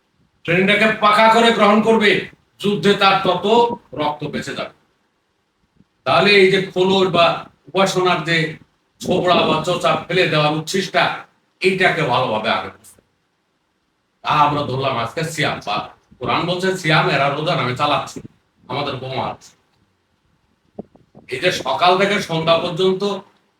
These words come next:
সিয়াম পালন করার যে ব্যবস্থাটা এরা করছে, আসলে এরা কি দিন চিনে? চেনে না।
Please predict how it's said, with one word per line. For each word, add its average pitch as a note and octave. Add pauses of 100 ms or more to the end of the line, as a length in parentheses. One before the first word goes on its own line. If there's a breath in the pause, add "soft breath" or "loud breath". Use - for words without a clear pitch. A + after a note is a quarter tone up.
(100)
সিয়াম E3+
পালন E3
করার F3+
যে D#3
ব্যবস্থাটা D3
এরা C3+
করছে, F#3 (920)
আসলে E3+
এরা G3
কি F#3+
দিন E3
চিনে? D#3+ (1200)
চেনে F#3+
না। -